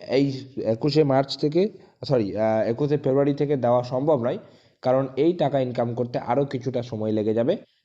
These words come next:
যার ফলে এই চব্বিশ লক্ষ পঞ্চাশ হাজার মানুষকে পয়লা মার্চ থেকে টাকা দেওয়া শুরু হবে, এমনটাই কিন্তু জানানো রয়েছে বা জানানো হয়েছে। এটা ছিল আপনাদের নতুন আপডেট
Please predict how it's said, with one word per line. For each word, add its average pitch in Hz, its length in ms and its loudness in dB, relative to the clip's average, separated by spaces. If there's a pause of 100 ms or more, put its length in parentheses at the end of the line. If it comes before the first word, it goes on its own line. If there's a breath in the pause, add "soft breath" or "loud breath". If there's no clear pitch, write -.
(140)
যার 127 400 2
ফলে 101 320 -4
এই 117 160 2 (140)
চব্বিশ 127 440 0
লক্ষ 170 260 -2 (240)
পঞ্চাশ 120 380 -4
হাজার 135 260 0
মানুষকে 127 560 -2 (640 soft breath)
পয়লা 185 380 4
মার্চ 143 360 2
থেকে 143 240 -2 (140)
টাকা 113 240 -2
দেওয়া 113 220 2
শুরু 135 320 -2 (160)
হবে, 92 160 -8 (300)
এমনটাই 127 440 0
কিন্তু 143 320 -2
জানানো 113 380 0 (100)
রয়েছে 147 300 2
বা 127 140 2
জানানো 110 380 -2 (240)
হয়েছে। 113 320 0 (440 soft breath)
এটা 151 220 4
ছিল 202 240 2
আপনাদের 143 600 2
নতুন 127 400 0
আপডেট 131 480 2